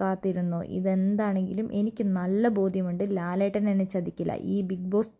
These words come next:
ടീം എന്നെ ചതിക്കില്ല, ഈ ക്യാമറകൾ ഹൈഡ് ചെയ്യില്ല, ഞാൻ സത്യമാണെന്ന് വിളിച്ച് പറഞ്ഞ കാര്യങ്ങൾ ഒരിക്കലും ഹൈഡ് ചെയ്യില്ല എന്ന് ഞാൻ ഉറച്ച് വിശ്വസിക്കുന്നുണ്ട്, അതുകൊണ്ട് തന്നെ നമുക്ക്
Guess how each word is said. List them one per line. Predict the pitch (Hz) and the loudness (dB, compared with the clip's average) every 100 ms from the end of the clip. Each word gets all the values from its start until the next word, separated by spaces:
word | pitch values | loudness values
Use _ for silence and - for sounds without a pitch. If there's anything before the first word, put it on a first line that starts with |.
| _ | _
ടീം | 226 233 254 | 0 2 2
എന്നെ | 240 202 | 2 0
ചതിക്കില്ല, | 190 175 170 165 170 - - - - 226 | -2 -2 -4 -4 -6 -6 -18 -20 -2 0
ഈ | 240 - | 0 2
ക്യാമറകൾ | 202 202 233 240 240 240 214 | 2 4 4 2 2 0 -2
ഹൈഡ് | 208 190 220 233 | -2 2 2 4
ചെയ്യില്ല, | 269 226 202 185 180 | 4 4 4 2 0
ഞാൻ | 175 185 208 - | 0 -2 -2 -2
സത്യമാണെന്ന് | 196 - 247 247 226 220 220 | -6 -4 0 2 2 0 0
വിളിച്ച് | 202 196 220 | 0 0 -2
പറഞ്ഞ | 208 202 202 | 0 0 0
കാര്യങ്ങൾ | 202 190 190 202 214 | 0 0 0 0 0
ഒരിക്കലും | - 196 202 - 220 226 - | 0 0 0 -2 -2 -2 -2
ഹൈഡ് | 190 190 214 240 208 | 0 2 2 2 2
ചെയ്യില്ല | 196 190 190 190 | 0 2 2 2
എന്ന് | 196 | 0
ഞാൻ | 202 196 | 2 2
ഉറച്ച് | 190 202 214 - | 2 0 -2 -2
വിശ്വസിക്കുന്നുണ്ട്, | 190 185 - 190 190 175 185 180 170 175 269 - - - - | -2 -2 0 0 -2 -2 0 2 2 0 0 -4 -16 -10 -2
അതുകൊണ്ട് | 202 220 226 226 214 | 2 4 4 4 4
തന്നെ | 196 190 226 294 - - _ 190 196 | 2 2 2 -2 -8 -20 _ 0 2
നമുക്ക് | 196 196 - | 2 0 0